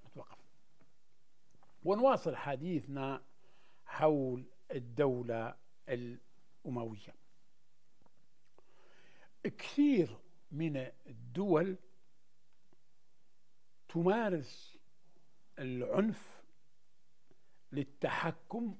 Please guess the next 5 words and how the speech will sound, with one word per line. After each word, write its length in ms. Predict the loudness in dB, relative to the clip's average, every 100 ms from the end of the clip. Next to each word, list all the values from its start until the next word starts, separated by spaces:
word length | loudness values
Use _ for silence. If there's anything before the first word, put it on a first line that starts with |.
| -8
في 80 | -8
الرعية، 640 | -4 -4 -2 -4 -4 -10 -12 -12
كثير، 320 | -6 -6 -6 -10 -14 -14 -14 -14 -14 -14 -14 -14 -14 -14 -14 -14 -14 -14 -14 -14 -14 -14 -14 -14 -10
وبعضها 800 | -6 4 8 10 8 6 4 6
يعني 580 | 4 2 0 -2 -4